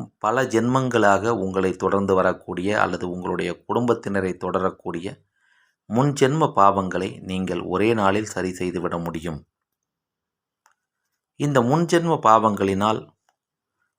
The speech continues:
உங்களுடைய குடும்பத்தில் இதுவரை இருந்து வந்த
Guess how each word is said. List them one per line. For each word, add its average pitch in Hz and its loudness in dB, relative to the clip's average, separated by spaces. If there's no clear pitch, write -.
உங்களுடைய 123 4
குடும்பத்தில் 131 0
இதுவரை 101 4
இருந்து 98 0
வந்த 92 0